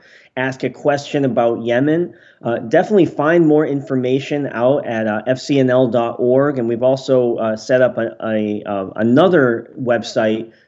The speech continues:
just for this purpose, one eight three three, uh, stop war dot com.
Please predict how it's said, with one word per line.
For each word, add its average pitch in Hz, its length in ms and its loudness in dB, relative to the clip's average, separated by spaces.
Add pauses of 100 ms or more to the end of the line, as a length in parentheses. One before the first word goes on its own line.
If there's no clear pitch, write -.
just 151 300 2
for 147 120 0
this 139 220 -2
purpose, 139 500 -2
one 127 240 -2
eight 135 200 0
three 135 220 0
three, 131 540 -2 (300)
uh, 117 160 -2
stop 120 340 -4
war 131 300 4
dot 117 400 -6
com. 143 480 -2